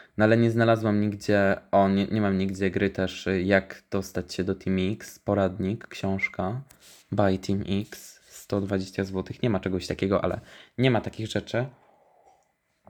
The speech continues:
Słuchajcie, poradniki prezentowe, no ja nie wiem,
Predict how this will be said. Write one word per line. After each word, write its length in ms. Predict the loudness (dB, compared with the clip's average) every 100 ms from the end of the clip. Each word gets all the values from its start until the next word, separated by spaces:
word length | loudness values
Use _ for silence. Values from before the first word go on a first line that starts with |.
| -20 _ _ _ _
Słuchajcie, 280 | 2 4 4
poradniki 420 | 4 4 4 2
prezentowe, 560 | 2 4 4 4 4 4
no 100 | 4
ja 120 | 4
nie 140 | 4 2
wiem, 280 | 2 0